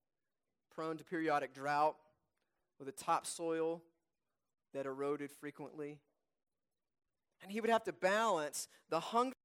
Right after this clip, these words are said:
of his family with the need to save some seeds for the next round of planting. Seed was a precious,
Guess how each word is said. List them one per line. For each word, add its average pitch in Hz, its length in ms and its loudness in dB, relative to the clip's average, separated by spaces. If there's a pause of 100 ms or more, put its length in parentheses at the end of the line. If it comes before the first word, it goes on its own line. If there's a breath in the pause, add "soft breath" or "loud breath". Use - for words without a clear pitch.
of 202 60 -10
his 175 180 -4
family 185 720 -2 (800)
with - 160 -6
the 190 60 -4
need 214 180 -2
to 208 80 -8
save 226 340 2
some 247 280 0
seeds 202 480 -6
for 175 120 -12
the 170 80 -2
next 180 300 -4
round 147 680 -2 (600)
of - 180 -14
planting. 131 540 -12 (1600)
Seed 226 680 -6 (400 soft breath)
was 147 140 -10
a 139 40 -10 (200)
precious, - 640 -12